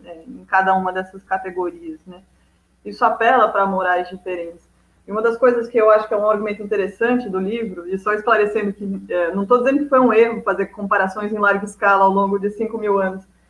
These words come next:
mas é engraçado sair de uma chave em que o anarquismo tá propondo pensar em situações muito concretas, imediatas, com, com grupos auto-organizacionais, pra pensar em, em, em processos de larga escala na,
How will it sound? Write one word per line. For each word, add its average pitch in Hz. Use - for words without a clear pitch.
mas 208
é 240
engraçado 247
sair 240
de 226
uma 233
chave 202
em 214
que 220
o 220
anarquismo 226
tá 240
propondo 220
pensar 226
em 233
situações 226
muito 262
concretas, 214
imediatas, 202
com, 202
com 208
grupos 226
auto-organizacionais, 214
pra 240
pensar 277
em, 262
em, 226
em 220
processos 247
de 247
larga 240
escala 226
na, 220